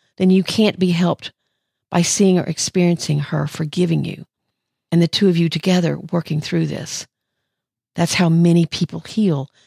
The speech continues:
They see their partner healing. They know that they are regaining their trust. And so it helps with their own healing. Many people make the same decision as you are, don't get me wrong,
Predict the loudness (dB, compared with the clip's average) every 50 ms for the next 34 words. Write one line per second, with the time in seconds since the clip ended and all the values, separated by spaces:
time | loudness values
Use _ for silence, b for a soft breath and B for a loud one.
0 | _ -6 -4 -4 -2 -2 0 0 2 2 2 0 -2 -4 -4 -4 -2 -2 -2 -4
1 | -4 -4 -4 -4 -2 -2 -2 -2 -4 -4 b b b b b b b 2 2 4
2 | 4 4 4 4 2 2 0 -2 -4 -4 -2 -2 0 0 -2 -4 -4 -4 -2 -2
3 | -2 -4 -4 _ _ _ _ _ _ -4 0 2 2 2 2 2 2 2 2 2
4 | 2 2 0 0 -2 -4 -6 -4 -2 -2 -2 -2 -4 -8 -10 -12 _ _ _ _
5 | _ _ _ _ _ -4 -4 -4 -2 0 0 0 0 -2 -4 -4 -4 -4 -6 -4
6 | -6 -4 -4 -4 -4 -2 -2 -2 -2 -2 -4 -6 -12 -14 -12 -12 -14 -16 -18 _
7 | _ _ _ _ _ _ _ _ _ _ _ _ _ _ _ _ 4 6 6 6
8 | 6 6 6 4 4 4 4 4 4 4 4 2 0 0 2 2 2 4 2 2
9 | 2 0 0 2 2 2 2 2 0 0 0 0 0 0 0 0 0 -2 -2 -2
10 | -4 -4 -2 -2 0 0 0 0 0 -2 -2 -6